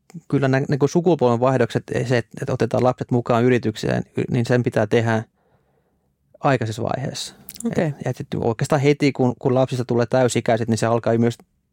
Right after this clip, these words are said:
Speaker 1: toimimaan helposti.
Speaker 2: Tän takia, Jasmin, mä tykkään tästä kaitsusta hirveästi, koska sen lisäksi, että se aina puhuu nää konkreettiset jutut, niin hän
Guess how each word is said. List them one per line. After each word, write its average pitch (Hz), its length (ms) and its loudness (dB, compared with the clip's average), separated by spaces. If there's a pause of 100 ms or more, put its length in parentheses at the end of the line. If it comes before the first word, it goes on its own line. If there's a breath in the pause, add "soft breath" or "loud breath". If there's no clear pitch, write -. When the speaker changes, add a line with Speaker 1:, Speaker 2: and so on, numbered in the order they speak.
(120)
Speaker 1:
toimimaan 110 440 2
helposti. 120 560 -6 (200)
Speaker 2:
Tän 202 100 -2
takia, 233 240 0
Jasmin, 175 280 0
mä 160 100 0
tykkään 170 280 0
tästä - 160 -6
kaitsusta 180 480 0
hirveästi, 156 520 2
koska 156 200 -4
sen 185 200 0
lisäksi, 175 320 0
että 151 100 -4
se 170 80 0
aina 170 260 0
puhuu 208 320 2
nää 131 220 2 (360 loud breath)
konkreettiset 247 840 2
jutut, - 340 0 (420 soft breath)
niin 262 120 -2
hän 311 260 4